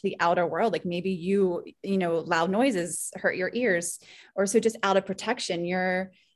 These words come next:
your, your attention is to the outer world, just scanning, waiting for that next threat to your nervous system. So yeah, it's tends to be, um,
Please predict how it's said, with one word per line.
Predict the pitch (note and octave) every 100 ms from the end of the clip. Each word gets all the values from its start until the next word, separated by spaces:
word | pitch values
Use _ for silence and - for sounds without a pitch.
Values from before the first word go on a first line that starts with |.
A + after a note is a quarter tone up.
| _ -
your, | G3 F#3+ F#3+ E3+ - -
your | F3+
attention | D#3+ - - C4+ - - A2+ D#3+
is | - E3 E3+ F3 F3+ - -
to | - G#3
the | F3
outer | - D#3 D#3+
world, | D#3 D#3 C#3+ C#3 C#3 E3 F3+
just | - D#3 - - -
scanning, | - F3 D#3+ D#3 D#3
waiting | D#3 D#3 D#3
for | D3+ -
that | - -
next | E3 D3+ D3+ - - - _
threat | - - - -
to | E3+ E3 E3+ - _ _ - _ _
your | E3
nervous | D#3+ A3+ A3 G3
system. | F#3+ - F#3 F3+
So | F3+ F3 F3 F3 - -
yeah, | A#3 E3 - - -
it's | F#3+ F#3 - - _ _ - F#3+
tends | - A#3 A#3 A#3
to | G#3+
be, | F#3 E3+ E3 E3+ F3
um, | - D#3+ D#3+ - - G3